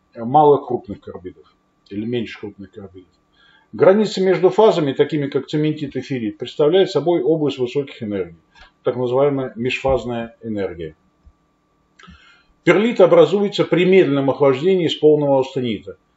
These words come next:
Нормализация проводится при относительно высоких температурах, чтобы растворить весь карбид, чтобы остался только, или, по крайней мере, в основном,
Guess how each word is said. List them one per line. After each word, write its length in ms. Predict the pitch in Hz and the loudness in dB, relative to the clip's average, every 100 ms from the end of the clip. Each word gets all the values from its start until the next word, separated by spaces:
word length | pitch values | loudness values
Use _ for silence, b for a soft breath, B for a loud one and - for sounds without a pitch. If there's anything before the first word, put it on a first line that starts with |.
| _ | _
Нормализация 760 | 131 160 190 185 202 226 180 160 | 0 4 6 6 6 6 4 0
проводится 640 | 160 160 156 110 - 127 | 2 4 4 0 -6 -2
при 140 | 147 | 0
относительно 480 | 143 165 175 165 170 | 0 -2 -6 -4 -4
высоких 500 | 170 196 160 131 - | 2 4 4 2 -10
температурах, 640 | 127 147 143 139 208 185 | -2 2 2 0 -2 -2
чтобы 240 | - 135 147 | -2 0 0
растворить 480 | - 147 160 - 160 | 2 0 0 -2 -4
весь 200 | 151 - | -4 -2
карбид, 420 | 127 113 101 95 | -4 -4 -8 -10
чтобы 280 | - 139 147 | -4 0 0
остался 400 | - 175 165 151 | 2 0 0 -4
только, 460 | - 190 185 127 | 4 6 6 0
или, 160 | 120 127 | -4 0
по 140 | 139 | -2
крайней 280 | 147 151 139 | 2 2 2
мере, 160 | 139 135 | -2 -2
в 80 | |
основном, 640 | 139 147 147 151 175 160 | -2 -2 -2 2 2 0